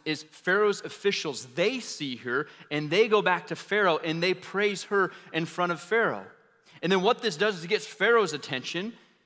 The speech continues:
And so as a result, what we find in verse fifteen, the woman, Sarai, was taken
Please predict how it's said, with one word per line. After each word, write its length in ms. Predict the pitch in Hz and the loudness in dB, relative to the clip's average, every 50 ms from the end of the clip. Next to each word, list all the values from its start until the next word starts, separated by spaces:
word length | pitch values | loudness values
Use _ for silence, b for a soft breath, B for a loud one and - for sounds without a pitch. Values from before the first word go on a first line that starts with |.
| b b b b b | b b b b b
And 100 | - 165 | -4 0
so 80 | 180 208 | 2 4
as 240 | 190 208 226 202 180 | 4 4 4 2 2
a 60 | 208 | 2
result, 420 | 202 185 151 139 202 226 240 202 | 0 0 2 2 2 2 2 2
what 120 | 202 208 190 | 0 0 -2
we 100 | 196 190 | -2 -4
find 280 | - - 185 180 180 | 0 0 2 2 2
in 60 | 180 175 | 0 -2
verse 220 | 160 175 170 - | -2 -2 -4 -4
fifteen, 500 | - 180 170 - - - 185 196 196 170 | -6 -8 -10 -8 -6 -6 -4 -4 -4 -2
the 100 | 160 165 | -2 -2
woman, 560 | 156 151 151 196 226 214 165 147 156 170 170 | -2 -2 -2 -2 0 0 0 0 -2 -2 -4
Sarai, 500 | 160 - 175 170 165 175 180 180 175 175 | -4 0 2 4 4 4 4 4 4 2
was 280 | 170 165 175 170 - - - | 2 -2 -4 -6 -6 -10 -16
taken 760 | - - - 208 226 220 220 - 135 120 123 135 165 175 | -20 -8 -6 -6 -6 -6 -8 -10 -12 -12 -10 -12 -12 -14